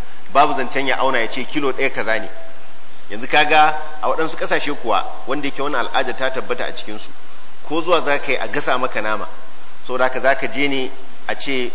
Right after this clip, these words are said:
"Wannan naman kilo ɗaya ga kuɗinsa, har da kuɗin gashi," ko kuma a ce, "Kuɗin gashi kuma kaza." Ka yi wannan, kaga wannan shi ne yake nuna adalci a ciki. To wannan baya daga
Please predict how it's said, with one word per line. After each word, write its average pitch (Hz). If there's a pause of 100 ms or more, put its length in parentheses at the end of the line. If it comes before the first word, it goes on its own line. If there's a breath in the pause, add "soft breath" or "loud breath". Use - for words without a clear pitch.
"Wannan 127
naman 135 (460)
kilo 127
ɗaya 135
ga 117
kuɗinsa, 117 (920)
har 131
da 131
kuɗin 123
gashi," 120 (280)
ko 123
kuma 139
a -
ce, -
"Kuɗin 135
gashi 131
kuma 123
kaza." 95 (1080)
Ka 123
yi 135
wannan, 113
kaga 139
wannan 165 (280)
shi 156
ne 139
yake 131
nuna 123
adalci 120
a -
ciki. - (160)
To 113
wannan 147
baya 143
daga 107